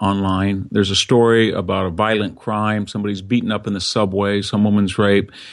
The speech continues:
and they don't tell you the race, class, gender of the perpetrator, unless he's probably some old white guy.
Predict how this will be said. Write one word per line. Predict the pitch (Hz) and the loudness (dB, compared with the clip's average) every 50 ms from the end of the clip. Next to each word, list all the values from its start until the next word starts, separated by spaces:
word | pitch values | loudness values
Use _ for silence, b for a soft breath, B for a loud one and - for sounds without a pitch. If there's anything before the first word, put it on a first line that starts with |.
| B B B B B B | B B B B B B
and | - - 113 110 110 107 107 107 104 101 | -4 -2 0 2 2 2 2 2 0 2
they | 104 120 120 | 4 2 4
don't | 123 139 143 135 - | 4 2 2 2 -2
tell | - - 139 123 123 127 | -2 -2 0 0 2 2
you | 127 123 120 120 120 117 117 113 | 2 0 0 -2 -2 -2 -4 -6
the | 110 107 | -6 -8
race, | 98 101 110 107 110 113 - | -6 -4 -4 -4 -4 -6 -8
class, | - - - 104 104 104 104 - - | -10 -6 -4 -2 -2 -2 -2 -4 -8
gender | - - 110 104 104 101 104 101 101 - | -6 -4 -4 -2 -2 -2 -2 -2 -4 -4
of | - 95 92 90 - | -4 -6 -6 -6 -10
the | - 135 | -14 -14
perpetrator, | _ - - 170 165 - - - - - 101 92 90 - - | _ 0 0 0 0 0 -4 -10 -6 -4 -2 -2 -2 -2 -2
unless | - 98 104 110 113 113 - - | -2 0 0 0 0 -2 -2 -4
he's | 98 - | -6 -8
probably | - _ _ - 95 87 90 92 95 | -10 _ _ -4 -2 0 2 2 0
some | 90 - 87 90 | 0 2 0 2
old | 92 92 87 | 2 0 0
white | 90 92 98 95 - | 2 0 0 0 -2
guy. | - 85 - 82 85 90 | -2 -6 -4 -4 -6 -10